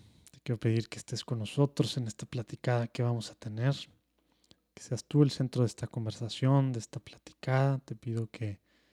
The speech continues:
que hables tú a través de Vicente, de lo que está haciendo con Iscali, lo que está haciendo por los latinos en Estados Unidos. Y también te pido por, por todos los que están escuchando, que abras los oídos espirituales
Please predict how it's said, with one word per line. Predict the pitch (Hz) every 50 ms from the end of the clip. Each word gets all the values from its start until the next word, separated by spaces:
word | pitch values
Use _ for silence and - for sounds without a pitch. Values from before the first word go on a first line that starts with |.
| _ _ _ _ _ _ -
que | - 117
hables | 110 110 110 110 107 -
tú | - - 123
a | 113
través | - - 117 110 107 107 107 104 104
de | 107 107 107
Vicente, | 104 104 101 - - 131 131 131 135 127 - -
de | 123 117
lo | 107 107 110
que | - -
está | - - 123
haciendo | - - 123 117 113 113
con | - - 113 110
Iscali, | 110 - - - - 123 127 131 135 131 127 123 - - _ _ _ _ _ _ _ _
lo | _ -
que | -
está | - - -
haciendo | 117 - 127 120 120 113
por | 104 - 107
los | 110 107 101
latinos | 110 104 - - 127 123 120 117 113 - - -
en | 110 101
Estados | 101 - - - 120 117 113 - - -
Unidos. | 113 113 113 113 131 139 - - _ _ _ _ _ _ _ _ _ _ _ _ -
Y | -
también | - - 117 110 110 107
te | 104 -
pido | - - 123 120 113 113
por, | 104 - 120 104 98 - - _ _ _ _ _ _
por | - - - -
todos | _ - 135 131 135 135
los | 120 117 -
que | - -
están | - - 127 117
escuchando, | 117 - - - 117 - - 123 113 110 120 131 135 - _ _ _ _ _ _ _ _ _ _ _ _ _
que | - - 113
abras | 107 107 110 107 107 - - - - - _ _
los | - 120 117 107 -
oídos | 120 117 107 107 110 - -
espirituales | - - - 113 101 - - - 120 113 120 123 123 120 - - -